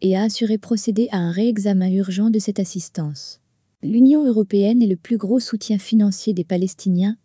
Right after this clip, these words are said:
avec un budget alloué d'un montant de un virgule deux milliard d'euros de deux mille vingt et un à deux mille vingt-quatre. Une enveloppe de six cent quatre-vingt-onze millions d'euros doit encore être octroyée pour l'année deux mille vingt-quatre.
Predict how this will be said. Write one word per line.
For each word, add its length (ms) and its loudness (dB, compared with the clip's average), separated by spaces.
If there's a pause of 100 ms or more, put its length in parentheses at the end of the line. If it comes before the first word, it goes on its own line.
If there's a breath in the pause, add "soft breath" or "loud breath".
avec 280 -2
un 80 0
budget 420 -2
alloué 320 0
d'un 140 0
montant 360 0
de 100 0
un 180 -2
virgule 460 -2
deux 160 0
milliard 500 2
d'euros 300 0
de 100 -2
deux 160 0
mille 240 4
vingt 260 -2
et 100 2
un 100 0
à 100 -2
deux 140 2
mille 240 4
vingt-quatre. 600 -4 (380)
Une 160 4
enveloppe 480 2
de 80 -2
six 220 -2
cent 160 -2
quatre-vingt-onze 680 -2
millions 340 2
d'euros 440 0 (160)
doit 280 -2
encore 300 0
être 220 -4
octroyée 440 -2
pour 200 -4
l'année 260 2
deux 120 2
mille 220 6
vingt-quatre. 640 -4